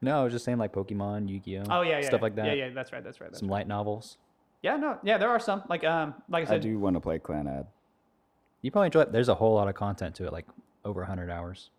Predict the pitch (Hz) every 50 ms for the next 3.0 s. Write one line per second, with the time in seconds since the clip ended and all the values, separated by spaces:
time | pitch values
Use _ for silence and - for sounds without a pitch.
0 | _ _ _ _ _ _ _ _ _ _ _ _ - 101 92 104 101 101 98 95
1 | 107 101 - 92 87 92 - 87 82 - 90 87 90 92 92 - - - - -
2 | _ _ _ _ _ 101 98 98 90 76 76 - - 98 104 104 101 95 87 90